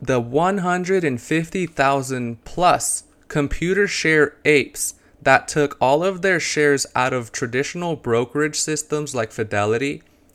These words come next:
T D Ameritrade, eToro, or whatever kind you could use, and transferred it to computer share so the shares of a stock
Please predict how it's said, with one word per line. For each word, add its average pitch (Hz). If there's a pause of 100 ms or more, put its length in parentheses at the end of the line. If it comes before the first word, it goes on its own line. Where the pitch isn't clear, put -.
(140)
T 123
D 135
Ameritrade, 113 (600)
eToro, 113
or 110
whatever 143
kind 131
you 120
could 123
use, 104 (380)
and 139
transferred 156
it 170
to 156
computer 170
share 113 (240)
so -
the 131
shares 165
of 123
a 120
stock -